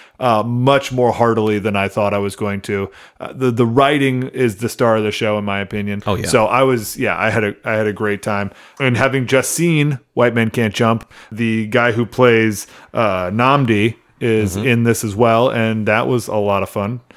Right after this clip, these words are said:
Speaker 1: to see him in a totally different role on some level.
Speaker 2: Yeah.
Speaker 1: Uh, so,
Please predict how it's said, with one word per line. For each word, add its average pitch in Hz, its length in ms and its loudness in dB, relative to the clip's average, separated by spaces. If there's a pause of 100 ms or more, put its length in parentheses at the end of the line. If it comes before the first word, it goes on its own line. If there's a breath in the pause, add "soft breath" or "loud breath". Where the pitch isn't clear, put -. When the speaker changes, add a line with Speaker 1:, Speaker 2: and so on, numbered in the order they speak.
(160 loud breath)
Speaker 1:
to 120 100 0
see 120 180 2
him 113 200 2
in 104 80 -2
a 98 40 -6
totally 110 540 0
different 101 400 -4
role 101 380 -2
on 110 160 -4
some 110 200 -8
level. 107 320 -4 (140 loud breath)
Speaker 2:
Yeah. 90 140 -2
Speaker 1:
Uh, 101 320 -8
so, 90 260 -8